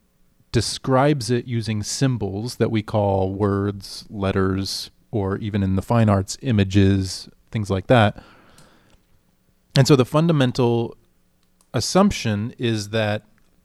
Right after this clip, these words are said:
the mind interacting with reality using these symbols is,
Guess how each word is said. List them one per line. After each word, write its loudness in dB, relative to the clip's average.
the -4
mind 0
interacting -2
with -4
reality -2
using 2
these -2
symbols -4
is, 0